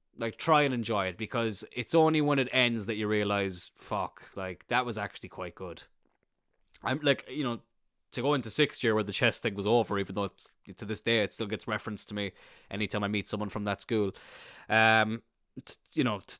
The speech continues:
to, uh, to end the school cycle the way we did, like, we really, really made the most of it. And yeah, it's the best bit of advice I could give to people out there in school. Obviously, it's, you know, try and do your best in there and try and, you know,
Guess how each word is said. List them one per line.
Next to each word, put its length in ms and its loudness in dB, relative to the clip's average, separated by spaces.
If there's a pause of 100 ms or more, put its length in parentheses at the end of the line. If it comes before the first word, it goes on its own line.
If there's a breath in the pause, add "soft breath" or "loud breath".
to, 240 2
uh, 380 6 (1300)
to 180 0
end 240 6
the 400 4 (220)
school 400 4
cycle 400 2
the 80 4
way 160 6
we 100 2
did, 400 2 (300)
like, 240 -6
we 100 2
really, 420 0
really 240 -2
made 240 -4
the 60 -10
most 320 -12
of 80 -14
it. 160 -14 (100)
And 540 -4 (800 soft breath)
yeah, 220 8
it's 120 -12
the 100 0
best 300 8
bit 120 6
of 60 -6
advice 360 4
I 60 2
could 120 -6
give 200 0
to 80 -14
people 240 -2
out 120 0
there 160 -2
in 80 -4
school. 380 -2
Obviously, 400 10
it's, 180 -4
you 80 2
know, 60 -2
try 220 0
and 100 0
do 60 2
your 100 2
best 300 2
in 60 -2
there 140 2
and 80 -2
try 200 0
and, 160 -2
you 80 -2
know, 160 -2